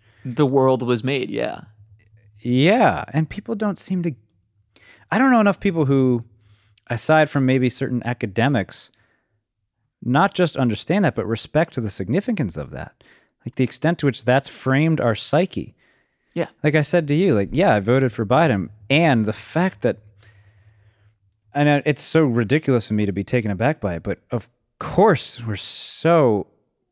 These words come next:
Speaker 2: <laughs> we still say, "God bless anything. God bless America. God bless the U S A." Like,
Speaker 1: I keep thinking if I, like, I've, ever since I was a kid, I think if I'm president, I'm swearing in on, uh,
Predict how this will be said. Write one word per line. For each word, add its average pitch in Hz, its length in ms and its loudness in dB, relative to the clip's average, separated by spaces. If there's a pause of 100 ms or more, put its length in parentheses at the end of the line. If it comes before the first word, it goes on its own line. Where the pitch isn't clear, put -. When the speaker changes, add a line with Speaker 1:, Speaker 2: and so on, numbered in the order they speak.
(300)
Speaker 2:
<laughs> - 720 -18
we 120 80 -2
still - 280 -4
say, 104 240 -6
"God 107 440 0
bless 110 400 -2 (440)
anything. 104 540 -2
God 107 300 -2
bless 110 280 -2
America. 98 480 -4
God 101 260 -4
bless 104 280 -6
the 101 100 -8
U 104 200 0
S 101 240 -4
A." 98 200 -2
Like, 78 100 -14
Speaker 1:
I 135 120 0
keep 156 220 -4
thinking 143 360 -2
if 120 140 -2
I, 117 100 2
like, 131 200 -2
I've, 139 280 2
ever 156 220 0
since - 200 -6
I 151 60 4
was 135 160 2
a 127 40 -2
kid, 131 240 2
I 113 40 2
think 113 180 -6
if 117 100 -2
I'm 135 160 0
president, 139 460 2
I'm 120 80 2
swearing 139 360 2
in 143 120 0
on, 127 280 0 (920)
uh, 127 500 -6